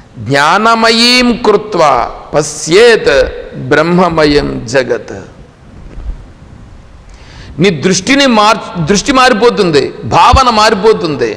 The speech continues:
భావన మారిపోతే ఉన్నదేమీ మారదు, అదే బ్రహ్మముగా నీకు ప్రకటమగుతుంది. సరే,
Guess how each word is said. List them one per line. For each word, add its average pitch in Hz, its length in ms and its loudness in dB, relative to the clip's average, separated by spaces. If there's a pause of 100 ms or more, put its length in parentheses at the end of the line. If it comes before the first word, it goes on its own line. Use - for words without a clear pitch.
(680)
భావన 247 300 4
మారిపోతే 220 540 2 (540)
ఉన్నదేమీ 240 540 2 (100)
మారదు, 208 360 2 (560)
అదే 180 180 2 (200)
బ్రహ్మముగా 175 580 2 (200)
నీకు 165 240 0 (320)
ప్రకటమగుతుంది. 135 1200 -4 (4000)
సరే, 139 240 2